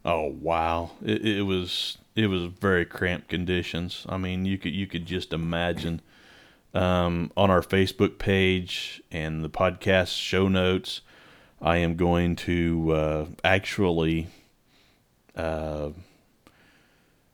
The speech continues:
put down a couple of links to some YouTube video, um, that will just show you how cramped this is.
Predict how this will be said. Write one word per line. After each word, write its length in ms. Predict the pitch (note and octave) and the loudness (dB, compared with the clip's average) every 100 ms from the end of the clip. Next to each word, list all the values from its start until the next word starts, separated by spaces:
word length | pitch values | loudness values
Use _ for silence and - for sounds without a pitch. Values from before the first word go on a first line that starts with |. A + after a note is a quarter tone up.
| - | -6
put 180 | - G#2 | -2 2
down 240 | F#2 F2+ | 4 4
a 60 | F2 | 2
couple 440 | - - F#2 F#2+ | 0 0 2 2
of 140 | F2 D#2 | 2 2
links 640 | D#2+ E2+ F2+ - - - - | 0 2 0 -2 -8 -10 -8
to 140 | F#2 | -6
some 220 | - E2 | -4 -4
YouTube 480 | D#2+ E2 F2+ - E2 | -2 -2 -2 0 -2
video, 600 | D2+ E2 D#2+ D#2 D2+ D#2 - - | 0 -2 0 0 -2 -4 -10 -16
um, 260 | - D#2+ E2 | -10 -6 -4
that 160 | E2+ - | -6 -4
will 120 | E2+ | -6
just 260 | F2+ E2+ | -4 -6
show 240 | - - F2 | -6 -2 0
you 240 | F2+ E2+ | 0 -2
how 180 | E2+ E2 | 0 0
cramped 460 | D#2+ - E2+ E2+ - | 0 -4 -4 -4 -4
this 240 | D2+ - | -6 -4
is. 420 | E2+ E2 E2 - | -4 -2 -4 -8